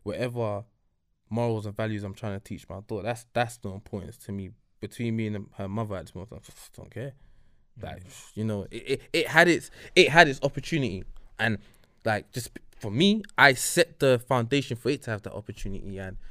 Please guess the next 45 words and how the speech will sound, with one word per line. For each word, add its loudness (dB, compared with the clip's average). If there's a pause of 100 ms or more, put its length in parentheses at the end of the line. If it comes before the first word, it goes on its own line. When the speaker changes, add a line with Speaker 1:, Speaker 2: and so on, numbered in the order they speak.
(680)
Speaker 1:
I -4
mean, -6
whether -8
she -12
hears -4
this -10
or -8
not, -8 (640)
she -12
didn't -4
want -12
that. -12 (440)
She -12
chose -6
the, -4 (800)
the -12
war -6
thing, -8
innit? -8 (200)
But -12
I'm -4
not -4
on -6
that. -14
So, -14 (440)
I -12
mean, -10 (420)
for -16
my -10
daughter, -8
but -10 (640)
it, -8
it's, -8
it's -4
lessons. 0
I -10
think -4
as -4
men, -2
we -8
gotta -10
take -8
these -12
lessons -6
and -12